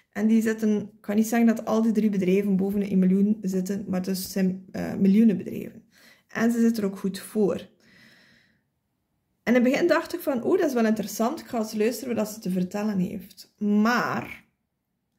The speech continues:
los van, eh, de dingen dat ze zei, viel het mij vooral ook, voornamelijk op wat dat ze uitstraalde.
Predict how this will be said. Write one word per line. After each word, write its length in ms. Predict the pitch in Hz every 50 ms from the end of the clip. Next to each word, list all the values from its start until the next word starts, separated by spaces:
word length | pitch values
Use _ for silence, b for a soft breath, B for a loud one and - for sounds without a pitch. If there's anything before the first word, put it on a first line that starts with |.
| _ _
los 340 | - 214 233 220 233 - -
van, 500 | - 247 233 226 233 233 226 - - _
eh, 460 | - 185 202 202 202 202 196 196 196 196 196 196 - _ _ _ _ _ - - _ 233 226 - - - -
de 260 | - 202 190 202 196
dingen 340 | 190 202 202 214 226 220 202
dat 140 | 185 185 180
ze 140 | - -
zei, 460 | 190 190 - 202 190 196 208 226 254 -
viel 280 | 220 196 185 220 262 311
het 100 | 330 233
mij 160 | 214 202 196
vooral 240 | 202 196 190 180 180
ook, 200 | 180 180 - - -
voornamelijk 640 | 202 190 196 196 196 196 208 226 262 262 226 226 -
op 160 | - 220 - -
wat 180 | - 196 190 -
dat 120 | 190 180
ze 180 | - - - -
uitstraalde. 840 | - 285 302 294 - - - - - - 69 - - - - -